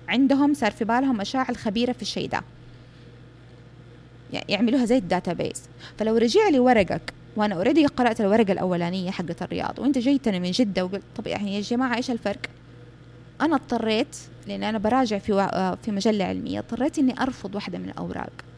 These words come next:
لأنها كانت نفس الفكرة، ما في شيء جديد. لقيت ال-، الطالب أو ال-، الباحث ده عرض لي البحث تبعه، كان فكرته معقولة،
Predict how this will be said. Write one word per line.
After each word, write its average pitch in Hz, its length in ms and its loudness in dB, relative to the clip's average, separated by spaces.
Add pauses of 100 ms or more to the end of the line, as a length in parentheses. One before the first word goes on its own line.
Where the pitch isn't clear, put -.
(140)
لأنها 247 240 0
كانت 226 300 -4
نفس 208 200 -6
الفكرة، - 380 -12 (720)
ما 311 80 4
في 330 100 -2
شيء 285 180 2
جديد. 214 240 0 (540)
لقيت 226 360 4
ال-، 240 240 0
الطالب 277 500 4
أو 214 200 0
ال-، 208 300 -2
الباحث 190 600 2
ده 254 380 4 (140)
عرض 254 240 2
لي 269 220 2 (1040)
البحث 208 340 -2
تبعه، 185 400 2
كان 466 220 -4 (440)
فكرته 330 440 2
معقولة، 269 600 6